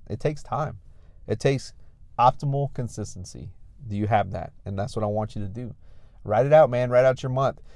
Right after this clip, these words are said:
So I do a lot of social media stuff. I do a lot of social media stuff. I build things for, for companies, and, and, um,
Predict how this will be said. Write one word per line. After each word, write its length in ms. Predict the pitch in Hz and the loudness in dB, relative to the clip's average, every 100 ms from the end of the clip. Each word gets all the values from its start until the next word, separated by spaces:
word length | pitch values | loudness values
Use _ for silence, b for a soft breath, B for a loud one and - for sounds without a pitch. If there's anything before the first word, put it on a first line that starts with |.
| b | b
So 140 | - | 8
I 100 | 135 | 10
do 140 | 147 214 | 10 6
a 20 | |
lot 160 | 196 185 | 6 4
of 60 | |
social 320 | - 160 - | 2 -2 0
media 360 | 127 131 120 110 | -2 -2 -2 -2
stuff. 360 | - 90 76 101 | -2 -4 -2 -4
I 40 | |
do 100 | 113 | 2
a 20 | |
lot 140 | 127 131 | 4 4
of 80 | |
social 280 | - 120 - | 2 -4 -2
media 200 | 110 107 | 0 0
stuff. 240 | - 107 101 | 0 0 0
I 80 | |
build 480 | 95 101 113 117 110 b b b - | 0 0 2 0 -4 b b b -4
things 320 | 120 117 107 | -2 0 -4
for, 240 | - 104 - | -4 -6 -6
for 180 | 110 98 | -6 0
companies, 600 | 131 117 117 113 110 104 | 0 0 -2 -2 -4 -6
and, 200 | 92 - | -10 -8
and, 260 | 104 98 95 | -8 -6 -8
um, 300 | 92 92 | -10 -14